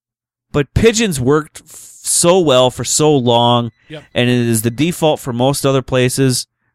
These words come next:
Speaker 1: Why are we using Empathy? Um,
Speaker 2: I, I, I last used Empathy years ago. Didn't like it. Went back to, to Pigeon. And so that's why I couldn't even come up with the name of it when you were looking at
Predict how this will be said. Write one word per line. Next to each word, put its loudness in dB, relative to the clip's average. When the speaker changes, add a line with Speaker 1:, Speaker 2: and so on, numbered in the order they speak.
Speaker 1:
Why 0
are 4
we 4
using 2
Empathy? -4
Um, 0
Speaker 2:
I, -2
I, -2
I 2
last -2
used 0
Empathy 0
years 2
ago. 0
Didn't -2
like 0
it. -2
Went 0
back -2
to, -10
to -2
Pigeon. 0
And 0
so 2
that's -2
why 0
I -2
couldn't -4
even -2
come 0
up 0
with -4
the 0
name 4
of 2
it 2
when 2
you 2
were 4
looking 0
at 0